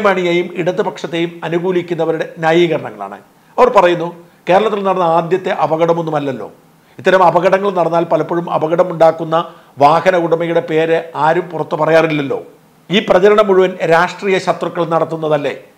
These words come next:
അപകട സ്ഥലത്തുനിന്ന് അപകടമുണ്ടാക്കിയാൽ ഓടി രക്ഷപ്പെട്ടിട്ടില്ല. അയാൾ അവിടെ തന്നെ ഉണ്ടായിരുന്നു, പോലീസിൽ വിവരം പറഞ്ഞിരുന്നു, കേസെടുത്തിരുന്നു, പോലീസ് സ്റ്റേഷനിൽ പോയി ജാമ്യമെടുത്തു. ഇതെല്ലാം നടപടിക്രമങ്ങൾ പൂർത്തിയായിട്ടും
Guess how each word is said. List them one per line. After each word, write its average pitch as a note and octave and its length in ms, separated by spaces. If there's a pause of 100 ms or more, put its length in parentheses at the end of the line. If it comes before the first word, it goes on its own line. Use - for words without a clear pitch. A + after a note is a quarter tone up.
(140)
അപകട G3+ 300
സ്ഥലത്തുനിന്ന് F#3+ 440
അപകടമുണ്ടാക്കിയാൽ F3+ 720 (180)
ഓടി F3+ 300
രക്ഷപ്പെട്ടിട്ടില്ല. E3+ 600 (800)
അയാൾ F3 240 (100)
അവിടെ F3 220
തന്നെ G3 240
ഉണ്ടായിരുന്നു, F3 460 (340)
പോലീസിൽ G3 480
വിവരം F3+ 300
പറഞ്ഞിരുന്നു, E3+ 460 (380)
കേസെടുത്തിരുന്നു, F3+ 720 (140)
പോലീസ് F#3+ 260
സ്റ്റേഷനിൽ F#3+ 380
പോയി F3 180
ജാമ്യമെടുത്തു. F3 580 (600)
ഇതെല്ലാം G#3+ 460
നടപടിക്രമങ്ങൾ F#3+ 640
പൂർത്തിയായിട്ടും E3+ 520